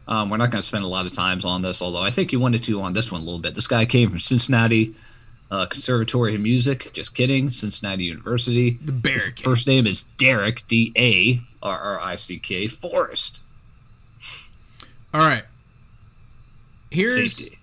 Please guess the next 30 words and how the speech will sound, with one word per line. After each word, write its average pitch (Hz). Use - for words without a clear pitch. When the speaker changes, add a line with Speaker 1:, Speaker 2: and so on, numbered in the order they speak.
Speaker 2:
here's, 202
here's 202
what 196
I, 160
I've 135
heard 156
about 98
him. 95
Um, 123
I 196
heard 262
that 214
if 165
you 170
go 180
back 220
and 180
watch 180
the 151
tape 156
from 139
twenty 151
nineteen, 135
which 117
I'm 123
sure 127
Kenny 127
Saint 117
Juste 113
has 87